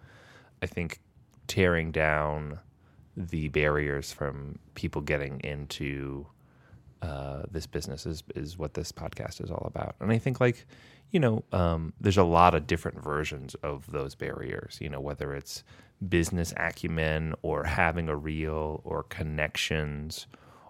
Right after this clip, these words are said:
or, like, something much more insidious, you know, like, uh, some sort of bias or discrimination. Like, all of that stuff is all, you know, uh, real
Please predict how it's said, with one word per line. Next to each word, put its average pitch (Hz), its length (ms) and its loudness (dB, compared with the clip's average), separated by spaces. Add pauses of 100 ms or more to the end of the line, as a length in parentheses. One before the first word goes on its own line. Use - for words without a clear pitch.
(120)
or, 76 400 4
like, 73 360 2
something 78 440 -4
much 73 380 -4
more 76 300 0
insidious, 76 680 -2
you 71 80 -6
know, 69 200 -6
like, 71 360 -6
uh, 69 220 -2
some 71 200 -10
sort 73 200 -6
of 73 120 -10
bias 71 500 0
or 71 380 -4
discrimination. - 760 -4
Like, 73 180 -8
all 85 280 8
of 82 80 2
that 80 180 2
stuff - 340 -6 (520)
is 110 100 -2
all, 147 320 2
you 151 100 2
know, 98 220 2 (160)
uh, 80 220 2 (420)
real 85 760 4